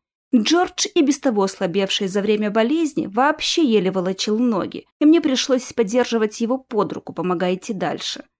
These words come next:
"Мне не нравится, что мы оставляем за собой следы, Люси", спустя какое-то время прошептал он. "Ты имеешь в виду наши отпечатки ног?"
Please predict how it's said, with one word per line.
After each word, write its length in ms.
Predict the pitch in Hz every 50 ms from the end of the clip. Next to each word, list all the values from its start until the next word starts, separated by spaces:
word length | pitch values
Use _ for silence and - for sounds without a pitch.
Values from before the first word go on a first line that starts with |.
| _ _ _ _ _ _
"Мне 240 | 196 202 220 226 226
не 140 | 226 233 233
нравится, 540 | 233 233 233 226 208 170 143 - - - -
что 180 | - - 196 180
мы 120 | 165 160
оставляем 560 | 165 - - 208 185 180 185 175 165 175 185
за 80 | 170 175
собой 300 | - - 185 175 190 196
следы, 420 | - - - 202 214 208 208 190
Люси", 520 | 180 - 165 160 156 - - - - - - _ _ _ _ _ _ -
спустя 400 | - - - 214 - - 220 190
какое-то 400 | 190 185 - 208 190 190 214 190
время 260 | 202 214 190 190 190
прошептал 640 | 185 - 190 - - 226 - - 208 175 160 151
он. 200 | - - - - _ _ _ _ _ _ _
"Ты 100 | 226 220
имеешь 340 | 214 220 220 220 208 - -
в 20 |
виду 220 | 208 220 196 220
наши 260 | 220 220 214 - - 226
отпечатки 520 | - - 214 - - 226 214 - - 226
ног?" 360 | 208 226 285 330 - - -